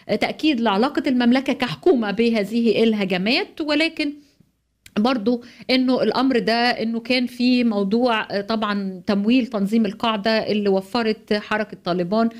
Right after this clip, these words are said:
وسهلت ليهم ان هم يعملوا تنفيذ الهجمات دي، وب-، علشان كده كان القرار انه الحرب على الارهاب والقاعده، آه، داخل افغانستان والحرب ضد، آه، طالبان. آه، ياتي برضو موضوع، آه، الموضوع بالنسبه للكشف السريه عن الوثائق دي،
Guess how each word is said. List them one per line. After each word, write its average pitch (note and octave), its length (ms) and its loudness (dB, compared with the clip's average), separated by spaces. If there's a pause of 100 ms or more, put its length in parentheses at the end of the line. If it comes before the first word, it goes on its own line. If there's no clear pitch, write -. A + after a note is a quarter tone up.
(180)
وسهلت G#3+ 680 0
ليهم A3 400 2
ان G3+ 200 -4
هم A3 300 2
يعملوا G#3+ 440 0
تنفيذ G#3 480 -2
الهجمات F#3 420 -2
دي، G#3 200 -4
وب-، C4 240 0
علشان A3 360 -4
كده A3+ 200 -2
كان G#3+ 240 -2
القرار G#3 440 -2 (340)
انه G#3+ 360 0
الحرب G3+ 760 0
على G3 580 -2
الارهاب G3 540 0
والقاعده، G3 580 -2 (300)
آه، F3 120 4
داخل G#3 460 -2
افغانستان G3 640 -2
والحرب G3 500 -2
ضد، F#3+ 580 0
آه، F3 240 2
طالبان. E3+ 560 -2 (420)
آه، - 40 2
ياتي F#4 420 2
برضو D4+ 360 0
موضوع، C#4+ 560 2
آه، G#3+ 480 4
الموضوع A3+ 600 2
بالنسبه A3 540 -2
للكشف G#3+ 1080 -2
السريه A3 640 0
عن G#3 240 -2
الوثائق F#3+ 640 -4
دي، C4 260 0